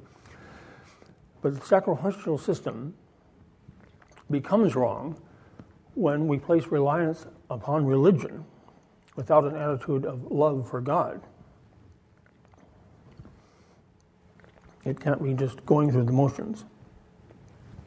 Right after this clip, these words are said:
While judgment against sin is the dominant note of the book, hope is not lacking. As early as chapter two,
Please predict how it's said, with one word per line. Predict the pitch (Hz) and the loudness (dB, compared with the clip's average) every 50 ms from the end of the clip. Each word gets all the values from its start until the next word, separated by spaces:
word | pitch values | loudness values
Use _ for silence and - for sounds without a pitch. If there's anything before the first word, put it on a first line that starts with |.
| - - - - - - - - - - - - - - - - - - - - - - - - - - - - - | -20 -20 -20 -20 -20 -20 -20 -20 -20 -20 -20 -20 -20 -20 -20 -20 -20 -20 -20 -20 -20 -18 -18 -18 -18 -16 -12 2 10
While | - 151 151 156 165 - - - - 180 | 10 12 12 12 10 6 4 2 6 12
judgment | 135 160 202 214 202 - 214 214 196 | 12 12 12 12 12 12 12 12 12
against | 160 143 156 170 165 147 - - | 12 12 10 8 6 6 2 -4
sin | - - 226 202 160 135 131 139 160 208 - - - - - - | 0 4 4 6 6 4 0 -2 -4 -6 -8 -14 -20 -12 -6 -2
is | 160 131 123 | -2 -2 0
the | 147 139 127 | -2 -2 0
dominant | 123 143 151 190 226 214 160 147 135 151 - 202 | 4 6 8 8 8 8 6 6 4 0 -2 -2
note | 151 135 135 147 143 | 0 2 2 0 0
of | 131 120 | -2 -8
the | 123 | -8
book, | 120 117 117 127 131 - - - - - - - - - - - - - - - - | -6 -4 -4 -4 -6 -8 -14 -20 -20 -20 -20 -20 -20 -20 -20 -20 -20 -20 -20 -20 -20
hope | - - - 202 151 147 - - - - - - - - - - - - - _ - | -8 0 4 4 4 4 2 -4 -14 -18 -20 -20 -20 -20 -20 -20 -20 -20 -18 _ -10
is | 143 123 - 151 | -10 -8 -6 -6
not | 143 135 131 156 - | -6 -4 -4 -4 -2
lacking. | 143 127 127 123 - - 120 - - - - - - - - - - - - _ _ _ _ _ - _ _ _ _ _ _ _ _ _ _ _ - - _ _ - - - - - - - - - - - - - | -2 -4 -4 -4 -6 -10 -12 -12 -14 -16 -20 -20 -20 -20 -20 -20 -20 -20 -20 _ _ _ _ _ -20 _ _ _ _ _ _ _ _ _ _ _ -20 -20 _ _ -20 -20 -20 -20 -20 -20 -20 -20 -20 -20 -14 -6 0
As | 151 143 - - | 0 2 6 8
early | 165 175 180 180 165 | 8 10 10 10 8
as | 151 117 - | 6 6 4
chapter | - 165 160 156 156 147 131 | 6 8 8 8 8 4 -2
two, | 113 - - 196 175 139 127 135 156 160 | -2 2 4 6 6 6 6 4 2 -2